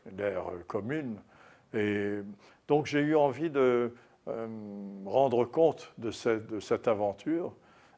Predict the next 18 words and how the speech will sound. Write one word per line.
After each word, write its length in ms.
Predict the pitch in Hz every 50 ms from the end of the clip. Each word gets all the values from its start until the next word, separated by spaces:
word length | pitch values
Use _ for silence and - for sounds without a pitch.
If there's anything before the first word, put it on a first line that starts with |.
| _ -
et 320 | 120 117 117 120 117 110 107
j'ai 180 | 101 123 127
choisi 640 | 120 - - 120 113 104 104 127 147 156 156 143 123 - - - - _ _ _ _ - 110
non 180 | 113 127 139 131
pas 180 | - 147 127
des 120 | 113 117 113
conférences, 720 | - - 120 107 - - 117 107 127 143 151 135 - -
mais 100 | 107 107
des 140 | 107 117 117
causeries, 420 | - 123 113 110 117 107 101 107
parce 240 | 107 - 98 - -
que 80 | -
c'est, 320 | 107 - - 110 101 104 104 - - - - - _
c'est 240 | - - 117 - 151
un 100 | 117 110
ton 260 | 117 - 135 127 123
plus 240 | 127 - 120 113 110
léger. 440 | 113 120 117 107 113 98 101 -